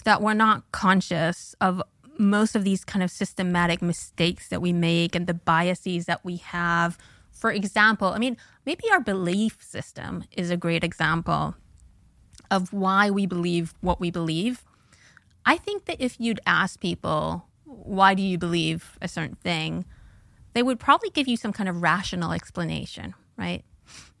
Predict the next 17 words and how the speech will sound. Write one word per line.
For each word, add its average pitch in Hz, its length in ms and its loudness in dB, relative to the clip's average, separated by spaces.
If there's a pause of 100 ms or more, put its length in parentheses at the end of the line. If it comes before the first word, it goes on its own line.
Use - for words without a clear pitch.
(520)
"I 233 160 4
believe 202 680 0 (480)
this - 380 -4
thing 269 360 2
because, 190 500 -2
you 202 80 -4
know, 175 140 0
here's 180 260 -2
all 170 120 -2
the - 140 -8
evidence," 175 340 -8
and 180 120 -8
so 170 140 -6
forth. - 320 -10 (580)
But 269 140 0
in 311 120 2
fact, 311 500 6